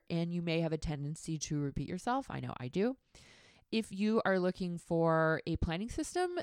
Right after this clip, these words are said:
think about something that you can set alarms and reminders with for important events and deadlines. You know, most of our phones these days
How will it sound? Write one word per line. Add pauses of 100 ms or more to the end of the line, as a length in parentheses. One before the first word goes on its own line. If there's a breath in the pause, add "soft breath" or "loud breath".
(120)
think
about
something
that
you
can
set
alarms
and
reminders
with
for
important
events
and
deadlines.
You
know, (180)
most
of
our
phones
these
days